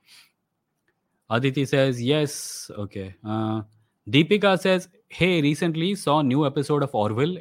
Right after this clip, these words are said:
It was about the species which had only male population,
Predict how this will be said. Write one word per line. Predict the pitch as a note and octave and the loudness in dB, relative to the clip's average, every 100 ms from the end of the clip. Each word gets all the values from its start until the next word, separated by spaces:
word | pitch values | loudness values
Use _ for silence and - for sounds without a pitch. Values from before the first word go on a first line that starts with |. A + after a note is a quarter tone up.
| B2+ | -4
It | |
was | C#3 C3+ C3 - | 0 -2 -2 -8
about | G#2+ A#2+ B2+ | -4 -2 -2
the | C3 | -6
species | - B2 A2+ C3+ B2 | -4 -4 -2 -2 -2
which | B2 A2+ | -4 -4
had | A#2 | -2
only | A2+ A2+ A#2 A#2+ B2 _ | -2 -2 -4 -6 -8 _
male | G#2 A2 A#2+ | -2 0 0
population, | A#2+ A2 A2+ A2 - | -4 -4 -4 -4 -4